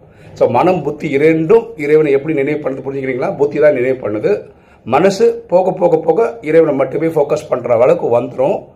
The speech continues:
அது வந்து பிராக்டிஸ்ல தான் வரும். ஓகே, ஒரு தகவல் கொஞ்ச நாளுக்கு முன்னாடி நம்ம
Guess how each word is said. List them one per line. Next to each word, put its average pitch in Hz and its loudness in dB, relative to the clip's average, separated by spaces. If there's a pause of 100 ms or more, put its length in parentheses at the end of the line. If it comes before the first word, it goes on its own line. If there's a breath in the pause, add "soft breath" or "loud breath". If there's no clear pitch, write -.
(260 soft breath)
அது 131 0
வந்து 123 -2
பிராக்டிஸ்ல 123 -6
தான் 123 -2 (460)
வரும். 85 -12 (1000 loud breath)
ஓகே, - -2
ஒரு 131 0
தகவல் 123 -2
கொஞ்ச 131 -2
நாளுக்கு 147 2
முன்னாடி 135 0
நம்ம 104 -6